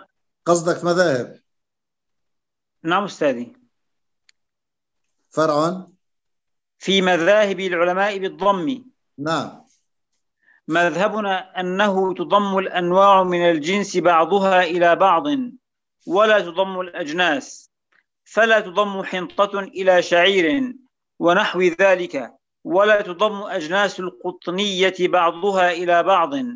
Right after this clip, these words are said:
Speaker 2: فلا يضم الحمص إلى الباقلاء والعدس ونحو ذلك.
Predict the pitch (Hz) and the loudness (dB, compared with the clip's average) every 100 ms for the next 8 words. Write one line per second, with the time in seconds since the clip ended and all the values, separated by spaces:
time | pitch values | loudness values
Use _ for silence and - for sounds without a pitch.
0 | - _ _ _ _ 208 214 202 190 175 | -14 _ _ _ _ 0 2 2 2 0
1 | 202 196 190 180 - 190 180 175 196 185 | -2 -4 -8 -10 -10 -10 -10 -8 -10 -8
2 | 196 - 196 190 180 160 185 185 185 175 | -10 -6 0 2 2 0 0 0 -2 -6
3 | 175 190 190 190 190 - _ _ 165 175 | 0 0 0 -4 -10 -14 _ _ -2 0
4 | 170 165 180 185 185 185 190 - 160 165 | 2 0 0 -2 -6 -10 -12 -12 -6 -4
5 | 180 - 165 160 175 151 127 123 - | -4 -4 -2 2 2 0 -4 -12 -16